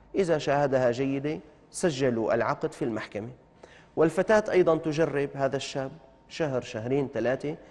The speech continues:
إذا ناسبها يسجل في المحاكم. أهل الشاب يطلعون على الفتاة، أهل الفتاة يطلعون على الشاب. يعتقد بعض الناس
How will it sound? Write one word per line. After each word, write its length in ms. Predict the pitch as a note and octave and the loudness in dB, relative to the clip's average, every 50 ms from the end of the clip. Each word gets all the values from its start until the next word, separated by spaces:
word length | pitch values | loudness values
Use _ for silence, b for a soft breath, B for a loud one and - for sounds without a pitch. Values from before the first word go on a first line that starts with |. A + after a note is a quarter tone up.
| B B B - | B B B -4
إذا 240 | F3 D#3 D3+ C#3+ B2+ | 0 4 4 4 4
ناسبها 560 | A#2+ A2+ A2+ - C#3+ C3 C3+ C3 C#3 C#3+ C#3 | 2 0 -2 -2 -2 -2 0 0 0 -2 -2
يسجل 520 | A2+ F#2 A2 - - C3 B2 C3 C3+ C3 | -4 -6 -8 -6 -6 -6 -6 -4 -6 -6
في 80 | C3+ - | -6 -6
المحاكم. 560 | C3 B2 A#2+ A2+ - A#2+ G#2 G2+ - F#2 - - - - _ B B B B B B B B B B B - | -6 -4 -6 -6 -4 -6 -6 -6 -8 -12 -16 -16 -18 -20 _ B B B B B B B B B B B 4
أهل 260 | G3 F#3 F3+ F#3+ E3 | 4 4 4 4 2
الشاب 560 | D#3 - - - - D3+ A#2+ B2+ C#3+ E3+ D3+ - - - - - - | 2 0 -2 -2 0 0 2 0 0 -4 -8 -12 -18 -20 -20 -6 -2
يطلعون 640 | D3+ D3 D3 - - D3 C#3+ C#3 C#3 B2 D3+ D3+ C#3 | 0 0 0 0 0 0 2 2 2 2 2 2 2
على 240 | A#2 G2 A#2 A#2+ A#2+ | 2 2 2 0 0
الفتاة، 460 | A#2 - - B2 - C3+ B2 A#2 A#2 - - - - - - _ - | -2 -4 -6 -4 -2 0 0 0 -2 -6 -14 -20 -20 -20 -20 _ 0
أهل 500 | - E3+ E3 D#3 D#3 C#3+ C3 A#2+ A2 - - B B B B B - | 2 2 2 2 2 2 2 2 0 0 -4 B B B B B -2
الفتاة 500 | C3 C3+ B2+ - B2+ - D3 C#3+ D3 C#3+ - | 0 0 0 -2 -2 2 4 4 4 4 2
يطلعون 580 | G#2 G#2+ - - - B2 B2+ A#2 A#2+ D3 C#3 C3+ | -4 -10 -4 -2 0 0 2 2 2 2 2 2
على 220 | A2+ A2+ A#2 A2 | 2 0 0 -2
الشاب. 340 | A#2 - - - B2+ A2+ G#2+ F#2 - - - _ _ _ - _ b b b b b b b b b b b b _ - | -4 -6 -6 -6 -6 -6 -6 -8 -14 -20 -20 _ _ _ -20 _ b b b b b b b b b b b b _ 0
يعتقد 720 | C3 C3 A#2 A2+ B2+ - F#3+ G3 G3 - D3+ C3 A2+ A2+ | 2 2 2 0 -2 -2 -2 -2 0 -2 -2 -2 -2 -2
بعض 400 | A2+ A2+ C3+ E3 D#3 D3+ B2+ C3+ | -2 0 0 0 0 0 -2 -4
الناس 640 | B2+ B2 C3 D3 D#3 E3 E3+ E3+ E3 - - - | -2 -2 0 0 0 0 0 -2 -4 -6 -10 -12